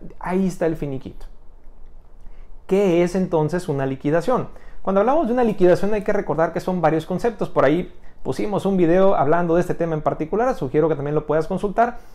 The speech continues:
pero básicamente la liquidación se compone de las indemnizaciones de la Ley Federal del Trabajo, la prima de antigüedad y lo que es el finiquito. Dos cosas diferentes.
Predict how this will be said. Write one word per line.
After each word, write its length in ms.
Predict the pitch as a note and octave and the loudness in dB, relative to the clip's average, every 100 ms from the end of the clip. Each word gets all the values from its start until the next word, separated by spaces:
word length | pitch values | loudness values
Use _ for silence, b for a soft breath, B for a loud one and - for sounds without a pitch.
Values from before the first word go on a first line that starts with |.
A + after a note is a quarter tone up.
| B B - | B B 0
pero 180 | G3+ G3 | 2 4
básicamente 720 | B3 C4+ A3+ G#3+ A3 G#3 A3+ | 2 0 0 0 -2 0 0
la 80 | G#3 | 0
liquidación 500 | F3+ E3 E3+ G3 F#3+ | 0 2 0 0 -4
se 100 | - | -2
compone 520 | F3 D#3+ F3 F#3+ G3+ | -4 -2 -2 0 -2
de 160 | D#3 | 0
las 240 | D#3+ D#3 - | 2 2 0
indemnizaciones 1120 | A3+ G#3+ G3+ A3+ G#3+ F3+ D3+ C3+ D#3 G3 - - - - - - - | 2 0 0 -2 -2 -2 0 0 -4 -6 -12 -16 -18 -18 -18 -14 -4
de 60 | |
la 80 | A#2+ | 0
Ley 140 | B2+ C#3+ | 0 2
Federal 280 | D3+ C#3 | 0 0
del 100 | C3 | -4
Trabajo, 520 | - A2 A2 G3+ A#3 - - - b b b | -4 -4 -2 -2 -4 -12 -16 -16 b b b
la 220 | - A2+ - | -2 -2 2
prima 260 | G3 G#3 | 0 2
de 80 | C#3+ | 2
antigüedad 640 | B2+ G3+ A3+ E3+ C#3+ E3 - - - - - b b - | 0 -2 2 2 2 -2 -4 -14 -14 -16 -14 b b -2
y 340 | F#3 A3+ - | -2 -2 -8
lo 280 | E3 E3 D#3 | 0 2 4
que 240 | D#3 D3+ G#3+ | 2 0 0
es 220 | A3 - | -2 -8
el 140 | D#3 | -6
finiquito. 540 | C#3+ D3 C3+ B2 - - - - - - - - - - - | -4 -4 -4 -6 -8 -8 -12 -12 -16 -16 -16 -16 -14 -14 -12
Dos 240 | - - | -10 -8
cosas 320 | - E3 F3+ | -6 -4 -2
diferentes. 720 | F3+ F3 G#3 G#3+ - - - | -2 0 0 0 -2 -6 -10